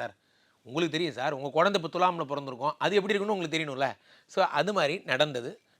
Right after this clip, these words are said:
நடக்கப் போவது. இது என்ன பண்ணா நம்ம லைஃப் நல்லா இருக்குங்கிறத நீங்க தெரிஞ்சுக்கணும். ரெண்டு ஜேர்னல்,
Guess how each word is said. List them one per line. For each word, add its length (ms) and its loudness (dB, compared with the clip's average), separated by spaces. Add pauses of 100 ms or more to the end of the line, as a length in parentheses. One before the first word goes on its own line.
(140)
நடக்கப் 400 0
போவது. 340 -2 (100)
இது 140 -2
என்ன 220 0 (160)
பண்ணா 260 0
நம்ம 260 -2
லைஃப் 240 0
நல்லா 360 -2
இருக்குங்கிறத 400 -6
நீங்க 220 -10
தெரிஞ்சுக்கணும். 260 -12
ரெண்டு 220 -4
ஜேர்னல், 360 -2